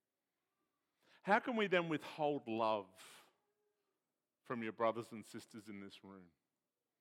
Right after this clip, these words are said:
when you've had to come face to face with who you really are when you came to Jesus? So at the end of this verse, Peter says,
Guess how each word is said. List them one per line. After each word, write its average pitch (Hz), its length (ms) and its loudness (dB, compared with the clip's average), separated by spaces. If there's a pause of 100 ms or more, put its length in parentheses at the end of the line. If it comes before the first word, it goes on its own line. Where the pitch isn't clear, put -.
(760)
when 117 120 -6
you've 156 220 -4
had 139 180 -4
to 123 60 -8
come 110 260 -8 (160)
face 135 340 -2
to 120 80 -10
face 110 460 -2
with 107 140 -12
who 120 80 -6
you 101 220 -10 (100)
really 120 420 -4
are 95 240 -6 (1200)
when 104 160 -8
you 98 200 -8
came 92 200 -12
to - 160 -20
Jesus? 90 360 -14 (2500)
So 160 180 4
at 160 80 2
the 160 120 6
end 185 180 4
of 175 80 0
this 156 200 2
verse, 156 380 4 (100)
Peter 165 280 2
says, 160 560 2